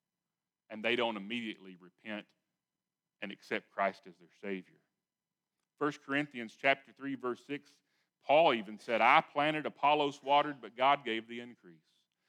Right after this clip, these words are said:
Galatians chapter six, verse nine says, "And let us not grow weary while doing good, for in due season we shall reap if we don't lose heart."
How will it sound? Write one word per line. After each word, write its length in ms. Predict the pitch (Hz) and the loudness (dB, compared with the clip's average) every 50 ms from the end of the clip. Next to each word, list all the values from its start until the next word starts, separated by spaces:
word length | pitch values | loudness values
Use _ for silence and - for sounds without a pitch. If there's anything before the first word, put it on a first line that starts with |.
| _ _ _ _ - | _ _ _ _ -2
Galatians 420 | 120 127 139 151 147 - 135 131 - | 2 2 2 2 0 -4 -10 -20 -6
chapter 260 | - 147 139 139 - 127 | -4 -4 -4 -4 -6 -10
six, 260 | - - 147 139 - | -12 -12 -12 -12 -12
verse 300 | 135 131 139 143 139 - | -6 -4 -4 -4 -4 -6
nine 240 | 139 139 139 143 143 | -4 -2 -2 -2 -2
says, 280 | 139 - 147 139 135 - _ _ _ - | -2 -4 -4 -4 -4 -6 _ _ _ -10
"And 120 | 123 131 | -2 2
let 160 | 139 151 156 | 4 4 4
us 160 | 160 147 - | 4 0 0
not 240 | 156 156 - 160 147 | 0 0 0 0 -2
grow 160 | 143 156 151 | -2 0 0
weary 480 | 151 143 131 143 147 151 160 165 170 165 | 0 -2 -4 -6 -6 -4 -4 -4 -4 -2
while 200 | 156 147 139 135 | 2 4 4 4
doing 320 | 131 139 151 156 147 139 135 | 4 2 -4 -6 -8 -8 -8
good, 220 | 135 151 156 160 - | -8 -6 -6 -8 -8
for 200 | _ 139 135 117 | _ -8 -8 -8
in 200 | 139 143 143 139 | -8 -10 -12 -10
due 200 | 127 143 156 170 | -10 -8 -8 -8
season 480 | 165 - - 151 147 131 104 104 101 101 | -10 -12 -12 -10 -10 -10 -10 -12 -16 -14
we 140 | 117 127 | -14 -14
shall 320 | 131 - - 131 135 139 131 | -14 -8 -2 2 2 2 2
reap 280 | 123 127 117 104 92 - _ _ _ _ _ _ _ - | 0 -4 -8 -10 -10 -14 _ _ _ _ _ _ _ -20
if 100 | 107 - | -18 -14
we 100 | 98 98 | -12 -8
don't 280 | 95 107 110 110 107 | -4 -4 -4 -4 -4
lose 200 | 107 107 110 104 - - | -8 -8 -8 -10 -8 -6
heart." 260 | 101 92 85 80 | -4 -4 -4 -6